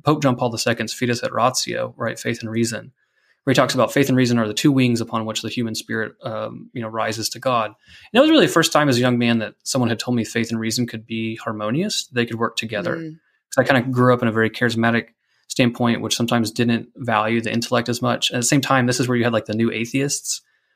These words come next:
Speaker 1: where, like, the
Speaker 2: Yeah.
Speaker 1: only, like, you know, faith doesn't, can't get you anything, and the only thing that reason is, is empirical truth. And that was the thing that kinda stuck with me that then made me interested in the Catholic faith.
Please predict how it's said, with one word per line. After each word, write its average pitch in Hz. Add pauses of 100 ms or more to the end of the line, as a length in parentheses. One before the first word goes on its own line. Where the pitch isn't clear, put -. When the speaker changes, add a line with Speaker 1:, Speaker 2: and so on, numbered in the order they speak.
(120)
Speaker 1:
where, 120
like, 110
the -
Speaker 2:
Yeah. 120
Speaker 1:
only, 123
like, 117
you 143
know, 107
faith 123
doesn't, 120
can't 131
get 120
you 117
anything, 117
and 110
the 123
only 123
thing 123
that 107
reason 113
is, 110
is 107
empirical 110
truth. 110 (560)
And 143
that 233
was 196
the 147
thing 147
that 123
kinda 120
stuck -
with 127
me 139
that 117 (140)
then 123
made 117
me 117
interested 117
in 117
the 113
Catholic 113
faith. 117